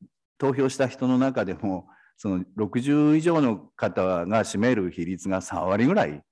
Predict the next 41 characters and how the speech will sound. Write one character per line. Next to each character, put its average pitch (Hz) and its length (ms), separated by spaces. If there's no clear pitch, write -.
い 101 60
ら 92 120
っ - 20
し - 220
ゃ 160 40
る 170 100
ん 69 240
で - 80
す - 180
よ - 100
ね。 131 280
で、 101 680
だ 135 120
か 123 160
ら 82 400
意 107 60
外 147 260
と 156 160
こ 147 580
う、 123 40
ま 123 80
ん 131 100
べ 139 120
ん 147 100
な 147 100
く 92 260
支 - 220
持 104 80
を 85 240
得 113 80
て 104 140
る 85 100
ん 76 140
だ 78 140
な 101 220
と - 260
い 101 60
う 104 120
ふ 95 140
う 90 380
に 92 340